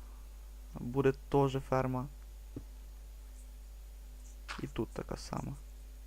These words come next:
Так, ну насправді щось трошки підлагує. Це в перший раз я такі глюки бачу в себе на компі. Так. Зараз я закінчу цю серію і почну знімати Mine Skills. Так.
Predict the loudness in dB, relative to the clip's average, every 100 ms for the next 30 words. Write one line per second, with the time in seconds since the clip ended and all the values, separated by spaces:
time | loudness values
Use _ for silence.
0 | -12 -12 -12 -12 -12 -10 -10 -10 -12 -12
1 | -12 -12 -2 0 0 -2 -6 -2 0 0
2 | -2 2 2 2 -2 -8 -10 -2 -2 -2
3 | -6 -4 2 4 4 0 -2 -6 0 0
4 | 4 4 4 0 -2 -2 -6 -6 -2 2
5 | 2 2 4 4 4 -2 -4 -2 0 0
6 | -2 -4 -6 -6 -8 -8 -8 -8 -8 4
7 | 8 8 6 2 -4 -4 -6 -8 -8 -8
8 | -8 -8 -8 -10 -12 -10 -8 -8 -2 2
9 | 6 6 4 0 2 0 0 0 -2 4
10 | 8 8 8 4 0 0 -2 0 0 0
11 | 2 2 4 2 2 0 -2 -2 -2 -4
12 | -4 -10 -10 -12 -12 -12 -12 -12 -12 -10
13 | -12 -10 -2 2 2 0